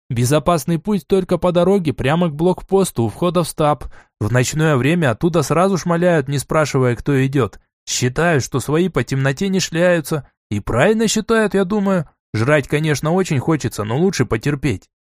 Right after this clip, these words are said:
До Холодного, опять же по прикидкам Санька, оставалось пара километров.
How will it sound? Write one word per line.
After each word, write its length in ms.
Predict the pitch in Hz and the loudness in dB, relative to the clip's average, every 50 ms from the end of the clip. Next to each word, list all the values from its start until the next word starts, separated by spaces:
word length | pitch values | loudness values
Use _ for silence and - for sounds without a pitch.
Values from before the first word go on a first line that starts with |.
| _ _ _ _ _ _ | _ _ _ _ _ _
До 180 | - 98 95 92 | -10 -6 -6 -6
Холодного, 720 | 87 - 107 107 127 160 185 180 170 175 175 170 165 160 170 - | -4 -2 -2 0 2 2 2 2 0 0 2 2 0 0 -2 -6
опять 380 | - 104 - 135 135 143 127 | -8 -6 -2 -2 0 0 0
же 120 | 104 110 107 | 0 0 -2
по 120 | - 104 | -2 -2
прикидкам 520 | - 120 123 110 - 143 131 - 131 113 | -2 -4 -4 -2 -4 -6 -4 -4 -4 -4
Санька, 520 | 101 - 117 117 113 - - 170 175 151 - _ - | -2 -2 -4 -4 -4 -2 -2 -2 -2 -4 -6 _ -10
оставалось 560 | - 92 - - 143 165 202 208 214 185 - | -10 -6 -4 -2 0 0 2 2 0 0 -2
пара 260 | - 160 160 - - | -2 -2 0 0 0
километров. 720 | - - 156 156 147 135 127 127 123 - 123 117 107 - | 0 -2 -2 0 0 0 -2 -2 -2 -2 -4 -4 -4 -6